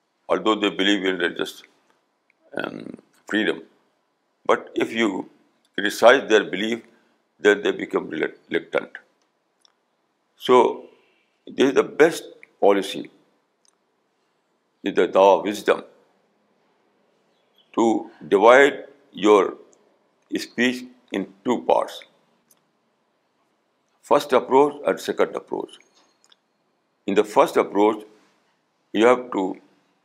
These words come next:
try to address their psychology, address their, their common mind,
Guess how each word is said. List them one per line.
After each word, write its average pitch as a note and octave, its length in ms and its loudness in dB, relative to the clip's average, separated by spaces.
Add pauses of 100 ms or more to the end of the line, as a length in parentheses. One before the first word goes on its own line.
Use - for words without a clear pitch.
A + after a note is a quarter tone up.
(400)
try G2 380 2 (1080)
to F#2 80 0
address F#2+ 320 -2
their - 180 0
psychology, - 720 -4 (540)
address F#2+ 360 -2
their, D2+ 280 0 (1300)
their C#2 140 -4
common F#2 440 0
mind, C#2 260 -6